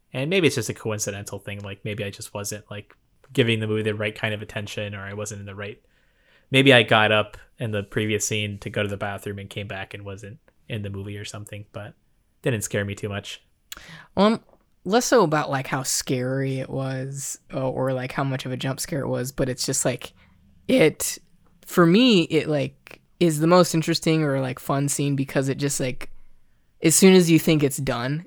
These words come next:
Speaker 2: it just, like, keeps ramping up. Like, you go f-,
Speaker 1: Oh, yeah, yeah, yeah,
Speaker 2: you
Speaker 1: yeah.
Speaker 2: go from, like, the chest, like, cavity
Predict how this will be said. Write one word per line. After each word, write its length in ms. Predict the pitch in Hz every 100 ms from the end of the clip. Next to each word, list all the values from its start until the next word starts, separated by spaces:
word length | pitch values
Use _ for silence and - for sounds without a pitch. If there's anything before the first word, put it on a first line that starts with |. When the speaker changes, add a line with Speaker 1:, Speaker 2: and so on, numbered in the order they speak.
| -
Speaker 2:
it 160 | 135
just, 240 | 131 139 -
like, 220 | 131 -
keeps 640 | - 147 139 - - - -
ramping 640 | - 139 131 131 135 127 123
up. 260 | - - - _ _ _ _ _ _ _ _
Like, 220 | 143 139
you 100 | 151
go 200 | 147 147
f-, 240 | 143 - 156
Speaker 1:
Oh, 80 |
yeah, 260 | 123 117 107
yeah, 200 | 107 104
yeah, 140 | 104 165
Speaker 2:
you 160 | 165
Speaker 1:
yeah. 80 | 151
Speaker 2:
go 240 | 156 151 147
from, 340 | - 147 143
like, 300 | 139 135 135 _ _
the 260 | - 160 135
chest, 720 | - 175 151 - - - - - -
like, 460 | 139 135 - - _
cavity 800 | - 147 143 147 143 143 143 151